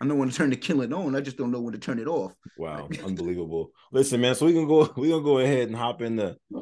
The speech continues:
Speaker 2: and hop in the story. It's probably making you really sad, man. So you probably
Speaker 1: Okay.
Speaker 2: should be getting some sleep 'cause I know this is probably having you upset, distraught as shit. They about to,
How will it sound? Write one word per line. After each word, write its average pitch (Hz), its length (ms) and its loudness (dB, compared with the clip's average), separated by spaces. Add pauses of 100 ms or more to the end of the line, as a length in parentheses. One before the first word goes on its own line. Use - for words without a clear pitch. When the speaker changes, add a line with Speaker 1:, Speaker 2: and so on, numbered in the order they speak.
(160)
Speaker 2:
and 95 100 -6
hop 117 200 0
in 107 100 -4
the 101 60 -4
story. 110 280 0
It's 98 80 -4
probably 107 180 4
making 101 320 -2
you 104 100 -6
really 101 260 0
sad, 90 480 -2
man. 87 220 -8
So - 100 -8
you 120 60 -2
probably 127 240 4
Speaker 1:
Okay. 117 80 0
Speaker 2:
should 131 140 2
be 113 80 0
getting 101 220 0
some 98 80 -6
sleep 95 200 -6
'cause 95 140 -2
I - 20 0
know 98 140 0
this 95 160 -4
is 95 60 -12
probably 95 260 -2
having 95 260 -2
you 92 60 -2
upset, 92 380 -6 (200)
distraught 92 400 -4
as 85 80 -8
shit. 87 220 -8
They 95 60 -2
about 113 260 -4
to, 98 160 -4